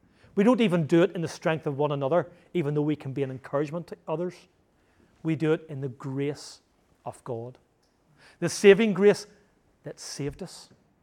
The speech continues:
from our sins, that took away the punishment that we deserve, that gave us new life in the resurrected Christ. The transforming grace of the Holy Spirit which lives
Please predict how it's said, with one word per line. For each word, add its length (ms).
from 160
our 120
sins, 480
that 220
took 260
away 380
the 80
punishment 540
that 80
we 120
deserve, 520
that 200
gave 180
us 200
new 300
life 440
in 100
the 100
resurrected 640
Christ. 480
The 100
transforming 720
grace 240
of 60
the 80
Holy 260
Spirit 340
which 220
lives 340